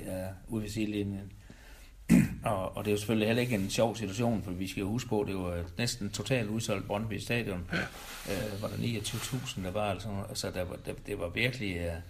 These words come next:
Speaker 1: at det var virkelig så surrealistisk det hele, øh, og, og vi kunne jo godt mærke, da vi kom hen et stykke hen i anden halvleg, så begynder langsiden, modsat langsiden, som vi er, der begynder de at flage stadion, øh, tilskuerne.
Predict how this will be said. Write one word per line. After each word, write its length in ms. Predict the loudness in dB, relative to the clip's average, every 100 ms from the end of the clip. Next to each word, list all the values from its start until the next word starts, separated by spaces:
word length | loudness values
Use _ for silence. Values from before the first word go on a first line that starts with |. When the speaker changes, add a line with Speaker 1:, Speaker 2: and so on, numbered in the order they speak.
| -14 -18 -18 -18 -14
Speaker 1:
at 160 | -6
det 120 | -2 0
var 100 | 2
virkelig 440 | 2 2 2 0
så 240 | 2 0
surrealistisk 640 | 2 4 6 4 2 -2 -2
det 80 | -2
hele, 300 | 0 0 0
øh, 520 | 0 -2 -2 -4 -4 -4
og, 280 | -2 -2 -4 -10 -16 -18 -18 -20 -12
og 120 | -2
vi 80 | 2
kunne 140 | 6 8
jo 40 |
godt 160 | 8 8
mærke, 260 | 8 6 4 -6 -2
da 80 | -2
vi 80 |
kom 220 | 0 0 2
hen 200 | 2 0 -6 -14 -16 -16 -16 -16 -18 -18 -20 -16 -6
et 100 | 0
stykke 260 | 4 4
hen 140 | 4 2
i 60 |
anden 180 | 2 2
halvleg, 240 | 2 2 0
så 120 | -4
begynder 380 | 0 0 2 0 0
langsiden, 640 | 2 2 0 0 -2 -2 -4
modsat 320 | -2 0 0
langsiden, 340 | 0 0 -2 -2
som 180 | -2
vi 140 | 0 2
er, 100 | 2
der 80 | 0
begynder 260 | 0 0
de 100 | 0
at 60 | -2
flage 260 | 0 0
stadion, 440 | 0 -2 -2 -4 -4
øh, 140 | -4
tilskuerne. 460 | -2 -2 -2 -4 -4